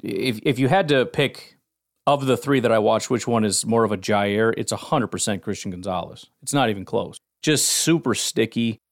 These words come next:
stays on his guy, mirrors him just perfectly. The body control is great when the ball's in the air, his ability to kinda spin around and get his hand in there. It's just really impressive, as opposed to Joey Porter, who's just kinda, I mean, it seems like he's got some good speed as far as, I should look and see if he ran yet.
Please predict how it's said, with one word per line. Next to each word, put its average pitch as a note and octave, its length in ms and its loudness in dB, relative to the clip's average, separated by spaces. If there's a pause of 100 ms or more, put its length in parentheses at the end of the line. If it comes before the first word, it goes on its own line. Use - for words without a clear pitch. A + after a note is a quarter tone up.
(120)
stays C#3+ 400 2
on B2+ 120 2
his G#2+ 140 0
guy, A2 260 2
mirrors A#2+ 520 2
him A2 120 0
just G2+ 220 -8
perfectly. A2+ 640 -2 (260)
The A2 80 -4
body B2+ 300 2
control A#2 360 2
is G#2 80 -2
great A#2+ 180 4
when A2+ 120 2
the G#2 60 0
ball's A2+ 320 2
in A#2 80 2
the A2+ 120 2
air, A#2 100 4
his A2 140 0
ability A2 320 0
to G2+ 80 -6
kinda A#2 180 -2
spin - 260 -2
around A2 280 2
and G#2 80 -4
get A2 80 -2
his G#2+ 140 -2
hand A2+ 280 -2
in A2 100 0
there. A2+ 220 0 (420)
It's - 140 -6
just A#2+ 220 0
really A#2+ 400 4
impressive, G#2 580 0 (240)
as A#2 140 0
opposed A#2+ 300 0
to A#2 60 -2
Joey A2+ 300 2
Porter, B2 320 2
who's G#2+ 160 -4
just C#3 220 0
kinda, B2+ 200 2
I B2 60 2
mean, C#3 120 2
it B2+ 40 -2
seems C4 220 2
like C#4 120 2
he's G#2+ 120 0
got A2+ 160 2
some G2+ 140 -2
good G#2+ 180 -2
speed A#2 320 -2
as F#2+ 80 -4
far G#2+ 180 0
as, F#2+ 120 -6
I A#2 100 -6
should C#3 160 -4
look A#2 200 -2
and F#2 120 -6
see A2 180 -4
if G2 120 -6
he G2 80 -8
ran G2+ 360 -6
yet. F#2 260 -8